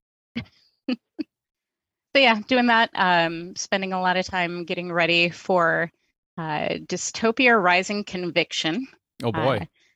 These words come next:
Speaker 1: yeah, so in a week and a half, I get to go to prison.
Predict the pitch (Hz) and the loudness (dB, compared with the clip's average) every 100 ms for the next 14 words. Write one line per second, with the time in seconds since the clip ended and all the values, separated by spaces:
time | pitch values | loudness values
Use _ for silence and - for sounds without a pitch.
0 | _ - 220 226 175 202 - 190 180 185 | _ -4 2 4 2 0 0 2 2 2
1 | 190 185 - _ - 170 165 175 208 208 | 0 -2 -12 _ -2 0 0 -2 -2 -2
2 | 185 180 180 - 180 185 202 185 190 - | -2 0 -2 -2 -4 -4 -4 -4 -2 -2
3 | 175 196 226 | -4 -4 -8